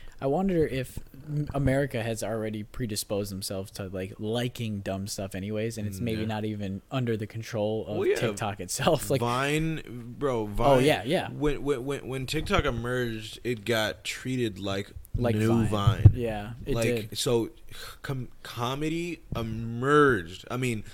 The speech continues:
Speaker 2: still the number one, one of the, like, most popular types of content on TikTok is comedy.
Speaker 1: Yeah.
Speaker 2: And so, um, that was the initial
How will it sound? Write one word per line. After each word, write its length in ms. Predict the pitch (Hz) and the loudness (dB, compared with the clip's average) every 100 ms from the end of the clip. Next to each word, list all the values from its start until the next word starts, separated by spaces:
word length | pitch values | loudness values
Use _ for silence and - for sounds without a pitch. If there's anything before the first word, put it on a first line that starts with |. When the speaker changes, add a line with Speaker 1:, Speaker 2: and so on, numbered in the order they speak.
| - - - - | -16 -20 -12 -8
Speaker 2:
still 520 | - 175 180 143 110 | -2 4 6 6 2
the 120 | 120 | -4
number 380 | 120 135 147 143 | -2 -4 0 0
one, 360 | 135 135 131 - | 0 -2 -4 -8
one 240 | 117 143 | -4 0
of 140 | 147 131 | 0 0
the, 380 | 151 160 135 - - 101 | 0 0 -2 -10 -16 -6
like, 220 | 123 120 - - | -6 -6 -12 -10
most 260 | 127 131 127 | -4 -4 -2
popular 400 | 127 127 120 120 | -2 -2 -2 -6
types 280 | 123 113 110 | -6 -6 -6
of 80 | 104 | -6
content 340 | 110 107 104 | -6 -4 -6
on 280 | 104 104 101 | -4 -4 -4
TikTok 380 | 104 92 101 90 | -6 -4 -6 -4
is 220 | 95 90 | -4 -4
comedy. 560 | - - 101 95 80 73 - - | -6 -6 -6 -6 -8 -12 -16 -10
Speaker 1:
Yeah. 260 | 113 101 110 - - _ | -8 -8 -12 -18 -20 _
Speaker 2:
And 260 | 123 120 113 | -2 0 0
so, 600 | - 123 113 110 101 101 - - _ _ _ _ _ _ - | -2 0 0 -2 -4 -10 -16 -20 _ _ _ _ _ _ -6
um, 680 | 110 107 98 92 82 78 - - _ _ _ _ - | -2 0 -2 -4 -8 -12 -16 -20 _ _ _ _ -2
that 120 | 123 | 0
was 260 | 127 107 95 | 0 -2 -6
the 140 | 107 110 | -4 -4
initial 640 | 104 117 - 104 92 | -2 -2 -2 -2 -6